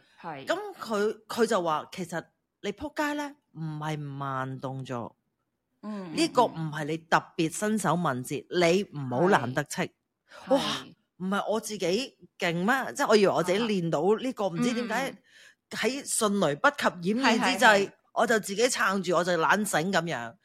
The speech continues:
Speaker 1: 哈，哈，哈。
Speaker 2: 佢話原來唔係咯，佢話因為呢，你個大腦呢，你當你有個 process，即係你當你
Speaker 1: 嗯。
Speaker 2: 遇到一個危機嘅時候呢，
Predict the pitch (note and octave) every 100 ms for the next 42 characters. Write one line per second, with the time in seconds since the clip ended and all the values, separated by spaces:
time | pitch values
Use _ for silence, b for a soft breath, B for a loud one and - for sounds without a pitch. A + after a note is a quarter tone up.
0 | B - F#3+ F#3+ C#4+ G3+ E3 C3 C#3+ D3
1 | D3 F#3+ E3+ F3 C#4 E4 _ b b -
2 | G#3+ C#4+ E4+ B3+ C4 C4 - F3+ F3 G3
3 | F#3 - E3 D#3 D#3+ C#3+ F3 A#3+ C4 _
4 | _ - F3+ B3 C4 G3+ D#3 D#3+ E3 -
5 | A3+ A3+ F3 - - - - C4 - F3+
6 | F3 B3 A3+ G3 F3+ E3+ D#3+ D#3 D3+ D#3
7 | A#3 B3 G3 E3 A#2 A#2+ G3+ G#3+ F3+ -
8 | G2+ G#2+ F3